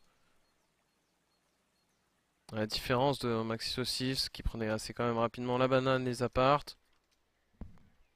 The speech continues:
Allez, maintenant on envoie les stuffs dans le T avec les smokes. Il y a eu quelques flash team, euh, dans l'affaire. Younes a resserré avec Fox. On n'a toujours pas bougé, euh, côté Maten, euh, Devil.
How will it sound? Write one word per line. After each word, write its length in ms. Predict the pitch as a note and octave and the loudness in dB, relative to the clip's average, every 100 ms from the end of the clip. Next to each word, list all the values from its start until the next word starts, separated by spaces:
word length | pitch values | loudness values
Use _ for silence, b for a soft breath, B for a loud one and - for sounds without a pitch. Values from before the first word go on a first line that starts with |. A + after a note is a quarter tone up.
| _ _ _ _ _ - _ _ _ _ _ _ - - _ _ _ _ _ - - - - - - - - - - - - - - - - - | _ _ _ _ _ -20 _ _ _ _ _ _ -20 -20 _ _ _ _ _ -20 -20 -20 -20 -18 -18 -18 -18 -18 -18 -18 -20 -18 -16 -16 -14 -2
Allez, 160 | B2+ A2 | 0 2
maintenant 320 | A2 - B2 | 0 2 2
on 200 | A#2 A#2 | 2 2
envoie 180 | A#2+ B2 | 2 2
les 80 | B2 | 0
stuffs 240 | - B2+ | 2 2
dans 100 | B2 | 4
le 80 | A#2+ | 2
T 240 | C3 C3 | 4 4
avec 220 | C3+ B2+ - | 6 4 2
les 80 | |
smokes. 400 | B2 C3+ C#3 D3 | 0 6 8 8
Il 600 | D3 C3+ - - - - | 6 2 -4 -16 -20 -8
y 40 | A#2 | -8
a 20 | |
eu 40 | |
quelques 280 | A2+ B2 - | -4 -4 -4
flash 260 | B2+ D3 C#3 | 2 4 4
team, 200 | - A#2 | 2 2
euh, 120 | A2 | 2
dans 140 | A2 A2+ | 4 2
l'affaire. 520 | A2+ - B2 C3 C3+ - | 2 2 4 4 2 -4
Younes 160 | A#2+ B2 - | -6 -4 -2
a 40 | |
resserré 300 | A#2 A2+ A#2+ | 0 0 0
avec 160 | A#2 A#2 | 0 0
Fox. 400 | - C#3 - - b b b | 2 2 2 -6 b b b
On 40 | A#2+ | -4
n'a 60 | |
toujours 200 | - D3 | -2 2
pas 100 | D#3+ | 2
bougé, 320 | D3 C#3+ D3 | 2 4 6
euh, 180 | C3 A#2 | 6 6
côté 360 | A2+ B2 C3 B2 | 2 -2 0 2
Maten, 360 | A#2+ A#2 B2+ A#2+ | 0 0 0 0
euh, 80 | |
Devil. 400 | A#2 A#2+ B2 C#3+ | 0 2 2 2